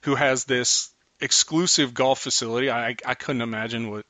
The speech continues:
you know, the actual membership costs and the dues are and things like that. But the only rule at that facility, which you would expect, right, at this level would be,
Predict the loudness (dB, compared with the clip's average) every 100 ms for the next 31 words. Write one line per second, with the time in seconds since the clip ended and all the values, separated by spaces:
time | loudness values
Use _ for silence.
0 | _ -20 -16 -14 -14 -12 -8 -6 -6 -8
1 | -8 -8 -6 -6 -6 -6 -4 -6 -8 -12
2 | -10 -10 -6 -6 -6 -8 -10 -10 -10 -4
3 | 0 0 0 -6 -20 -20 -20 -2 0 0
4 | 0 2 4 4 2 0 2 2 4 0
5 | 0 0 0 2 0 0 -2 0 -2 0
6 | 0 0 -2 0 0 0 -2 -2 0 2
7 | 2 -2 -4 -6 -6